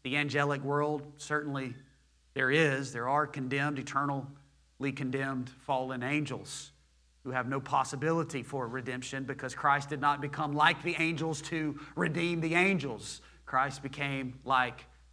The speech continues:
the offspring of Abraham to help the offspring of Abraham. On the surface,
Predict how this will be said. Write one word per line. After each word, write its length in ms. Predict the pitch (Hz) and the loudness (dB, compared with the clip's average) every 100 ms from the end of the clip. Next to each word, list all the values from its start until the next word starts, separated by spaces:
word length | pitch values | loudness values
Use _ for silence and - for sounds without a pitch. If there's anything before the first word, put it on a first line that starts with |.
| - - - - | -20 -20 -20 -4
the 100 | 131 | 0
offspring 480 | 139 139 143 131 | 0 0 -2 0
of 240 | 120 113 - | -2 -4 -2
Abraham 680 | 147 151 143 117 117 113 120 | 2 4 4 4 0 0 -2
to 420 | - 127 120 113 117 - - - - - | -4 -2 -2 -4 -10 -20 -20 -20 -20 -14
help 440 | - 139 131 127 - | 0 2 2 -2 -4
the 200 | 127 113 - - | -6 -6 -10 0
offspring 800 | 135 131 - - 131 123 123 107 | 2 2 -2 -2 0 0 -2 -2
of 500 | 123 120 113 - - _ _ _ _ _ _ | -2 -2 -4 -10 -14 _ _ _ _ _ _
Abraham. 560 | 151 165 151 120 113 107 | 2 2 2 0 -4 -2
On 100 | 143 | 0
the 80 | 147 | 2
surface, 800 | - 226 233 - 131 139 - | 8 10 10 8 0 2 0